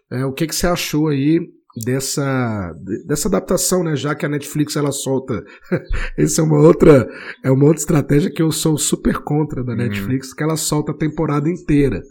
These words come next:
Speaker 1: Mas beleza, aí eu matei a temporada em dois dias. Eu queria
Speaker 2: É.
Speaker 1: saber aí o que que você achou aí, Pablo, já que você é fã de Neil Gaiman também, que eu
Speaker 2: Cara,
Speaker 1: sei.
Speaker 2: então, pra mim, vou começar falando de Neil Gaiman. Pra mim, ele, ele, ele é realmente um grande escritor e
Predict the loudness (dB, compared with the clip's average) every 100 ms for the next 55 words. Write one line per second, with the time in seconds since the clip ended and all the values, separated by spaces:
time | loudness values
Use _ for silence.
0 | -20 -14 -6 2 6 6 6 4 -4 -4
1 | 0 0 0 0 0 -2 -2 -2 -2 0
2 | 0 -2 -4 -6 -6 -4 -4 -2 -2 -2
3 | 0 0 0 -2 -6 -16 _ _ -12 -6
4 | -4 -4 -2 -2 0 0 -2 -6 -6 -6
5 | -8 -6 -6 -6 -4 -4 -2 -2 -2 -2
6 | -4 -6 -6 -6 -8 -6 4 8 8 8
7 | 6 6 6 4 4 4 2 2 0 2
8 | 0 2 -2 2 0 2 -2 -2 -2 0
9 | 0 0 0 0 2 2 4 2 4 6
10 | 6 8 8 8 6 6 8 6 2 -4
11 | -6 -6 0 0 0 -2 -10 -10 -6 0
12 | 2 2